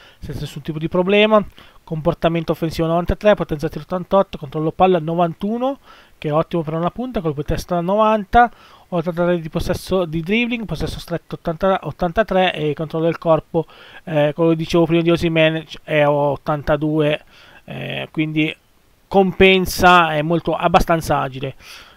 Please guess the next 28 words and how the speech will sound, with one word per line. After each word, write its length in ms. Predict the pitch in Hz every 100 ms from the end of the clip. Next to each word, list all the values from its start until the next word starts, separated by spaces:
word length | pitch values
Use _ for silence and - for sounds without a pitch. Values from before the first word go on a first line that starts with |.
| _
Eh, 240 | 160 156 -
pecca, 320 | 196 180 185
sp-, 360 | - - - 185 - -
pecca 280 | 165 -
in 80 | 175
velocità, 640 | 175 196 - 240 170 170 -
in 120 | 175
passaggio 420 | 165 170 175 165 160
ottantadue 460 | - 175 180 175
di 100 | 170
passaggio 300 | 165 156 160
lato 200 | 190 208
terra, 400 | - 165 156 147
è 80 | 151
fulcro 340 | - 196 -
del 180 | 180 185
gio-, 300 | 156 160 165
ful-, 360 | 160 - 170 170
fulcro 440 | - 170 170 -
di 160 | 165 196
gioco, 480 | 170 151 143 170 175 - - - _ _
eh, 220 | 151 139
sicuramente 400 | - 170 170 214
è 20 | 185
un 60 |
ottimo 240 | 156 160 160
attaccante, 540 | 190 - 147 143 143
però 200 | 147